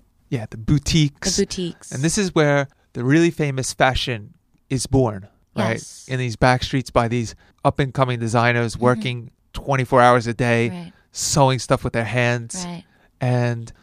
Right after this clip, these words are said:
Speaker 1: one unique thing has happened over time. You know,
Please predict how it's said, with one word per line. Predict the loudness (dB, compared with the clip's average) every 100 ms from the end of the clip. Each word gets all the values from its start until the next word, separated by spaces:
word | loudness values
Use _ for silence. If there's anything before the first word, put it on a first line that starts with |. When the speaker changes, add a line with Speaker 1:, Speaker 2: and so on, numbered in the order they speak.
| _
Speaker 1:
one | 2 2
unique | 4 -2 -2 -2
thing | -2
has | 0
happened | 2 2 0 -4
over | -4
time. | -2 2 2 2 -4 -20 -20 _
You | -2
know, | 0 0 -2